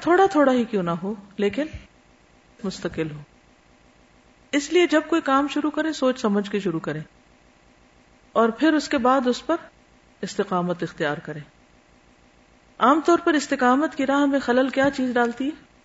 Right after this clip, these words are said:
مشکلات۔ یہ جو آپ نے point اٹھایا تھا، یہ جس نے بھی بہت ہی کام کی بات کی تھی کہ صحابہ کرام نے اگرچہ مشکل آئی لیکن پھر وہ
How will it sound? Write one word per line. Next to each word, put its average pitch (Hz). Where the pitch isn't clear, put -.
مشکلات۔ 180
یہ 294
جو 330
آپ 302
نے 311
point 233
اٹھایا 220
تھا، 233
یہ 254
جس 233
نے 285
بھی 247
بہت 240
ہی 311
کام 233
کی 233
بات 170
کی 170
تھی 220
کہ 240
صحابہ 247
کرام 254
نے 240
اگرچہ 294
مشکل 277
آئی 277
لیکن 277
پھر 302
وہ 339